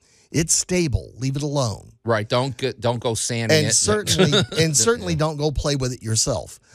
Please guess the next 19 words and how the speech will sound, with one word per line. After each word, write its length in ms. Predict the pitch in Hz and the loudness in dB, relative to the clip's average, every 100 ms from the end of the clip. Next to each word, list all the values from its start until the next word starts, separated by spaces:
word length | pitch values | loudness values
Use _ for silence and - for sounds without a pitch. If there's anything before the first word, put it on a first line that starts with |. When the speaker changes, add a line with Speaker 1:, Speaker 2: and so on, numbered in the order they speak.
| - | -4
Speaker 2:
Right. 120 | 92 135 | 0 4
Speaker 1:
Of 500 | 143 143 143 143 143 | 4 4 0 -4 -2
lead-based 580 | 160 185 165 208 196 - | 0 0 -2 0 -2 0
paint. 480 | 254 233 120 - - - | -2 -2 -4 -10 -18 -4
Again, 720 | 139 143 165 170 147 120 113 | -2 0 0 2 0 0 -4
this 240 | 131 127 | -2 -2
is 100 | 147 | -2
why 180 | 135 147 | -2 -2
we 120 | 156 156 | 0 -2
have 140 | 143 | -2
respirators 1080 | 120 127 - 139 139 135 135 139 139 135 117 | -2 -2 -2 -2 -2 -2 -2 -4 -4 -4 -6
and 160 | 101 | -6
wonderful 400 | 101 165 185 170 | -4 -4 -4 -8
things 360 | 147 151 156 131 | -4 -2 0 -2
to 120 | 127 | -6
keep 280 | 98 160 170 | -8 -8 -6
your 160 | 170 160 | -6 -4
lungs 360 | 165 226 190 | -2 -2 -6
protected, 720 | - 123 135 117 - 120 120 | -6 -8 -6 -8 -6 -6 -6